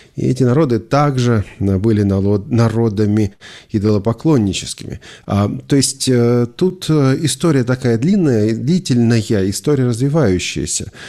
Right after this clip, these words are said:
А, но есть еще одна причина, по которой, э, так, э, сурово осуждаются идолы, так сурово осуждается идолопоклонничество, так сурово осуждается идолослужение. И причина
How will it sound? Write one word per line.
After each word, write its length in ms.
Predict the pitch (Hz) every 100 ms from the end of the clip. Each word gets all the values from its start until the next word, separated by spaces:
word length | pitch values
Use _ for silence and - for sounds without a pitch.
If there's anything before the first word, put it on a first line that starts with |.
| - - -
А, 360 | - 123 120 -
но 160 | 123 135
есть 400 | 131 202 - -
еще 800 | 139 139 - - - 147 92 78 - - -
одна 440 | 87 95 107 104
причина, 600 | - 98 - - 147 113
по 120 | -
которой, 500 | - 98 120 104 - - - - -
э, 160 | 101 95
так, 460 | 117 113 - - -
э, 480 | 95 90 87 87 82
сурово 720 | - - 104 110 123 104 98
осуждаются 760 | 98 - 92 95 104 95 - 110
идолы, 440 | 160 147 123 110
так 220 | 101 98
сурово 420 | - 104 113 110 90
осуждается 560 | - 85 95 90 -
идолопоклонничество, 1120 | 135 101 92 90 95 - 120 110 95 104 -
так 160 | 85 82
сурово 300 | - 104 95
осуждается 520 | 87 95 98 92 -
идолослужение. 760 | 113 127 127 196 220 180 76 - - - - - -
И 140 | 110
причина 640 | 120 127 127 - 214 180